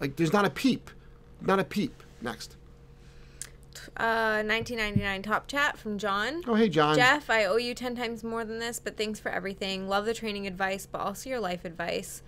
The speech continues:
Speaker 2: My dog runs at one hundred percent and is a challenge, but you've made her into a good dog. G S D Hux-, Husky mix."
Speaker 1: Ooh, that's a fun dog.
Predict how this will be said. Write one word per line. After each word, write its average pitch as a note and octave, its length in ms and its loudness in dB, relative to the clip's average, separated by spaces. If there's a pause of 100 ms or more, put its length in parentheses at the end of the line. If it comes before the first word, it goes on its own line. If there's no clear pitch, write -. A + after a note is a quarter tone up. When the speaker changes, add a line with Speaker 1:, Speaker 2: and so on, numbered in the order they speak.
(280)
Speaker 2:
My G#3+ 80 -2
dog A3+ 280 4
runs G3+ 300 -2
at D#3+ 180 2
one E3+ 120 -2
hundred G#3 280 -4
percent G3 460 -8
and F#3 300 -6
is F#3+ 140 -6
a F#3 40 -14
challenge, F3+ 560 -6
but - 120 -2
you've F#3+ 120 -4
made F#3+ 220 -6
her G3+ 100 -6
into F#3 280 -8
a F#3 40 -8
good F3+ 200 -6
dog. E3 400 -6
G G3+ 180 -4
S F#3 120 -8
D G3 180 -8
Hux-, - 300 -10 (120)
Husky A3+ 300 -10
mix." D#3+ 140 -2
Speaker 1:
Ooh, C3 60 4
that's E3+ 200 0
a D3 60 -4
fun G#2 260 -10
dog. G2+ 240 -8